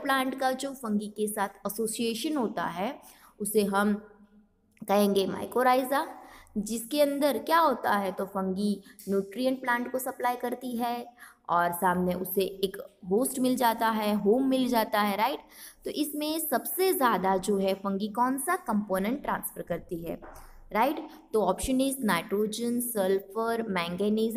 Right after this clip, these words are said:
and phosphorus, okay? So क्या आएगा? Phosphorus आएगा,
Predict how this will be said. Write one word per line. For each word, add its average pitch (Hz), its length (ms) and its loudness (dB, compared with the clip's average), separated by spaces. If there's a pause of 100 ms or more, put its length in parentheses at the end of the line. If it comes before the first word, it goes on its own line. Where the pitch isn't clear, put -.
and 285 140 -6
phosphorus, 254 600 -2 (100)
okay? 277 300 -8 (440)
So 247 240 -4
क्या 262 180 4
आएगा? 269 400 4 (680)
Phosphorus 196 1400 2
आएगा, - 360 -10